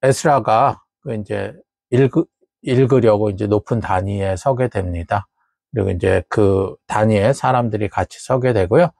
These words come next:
에스라가 그래서 이제 읽으려고 책을 열자, 이제 실제 그때는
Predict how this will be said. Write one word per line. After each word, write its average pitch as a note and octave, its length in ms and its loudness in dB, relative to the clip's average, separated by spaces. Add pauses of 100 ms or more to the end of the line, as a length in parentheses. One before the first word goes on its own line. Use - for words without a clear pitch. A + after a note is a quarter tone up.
(320)
에스라가 A2 460 2
그래서 F#2+ 320 -2
이제 F#2 380 -4 (200)
읽으려고 A2+ 520 2
책을 F3 380 2
열자, G2 440 2
이제 G2 260 -6 (360)
실제 - 360 0
그때는 D#3 520 0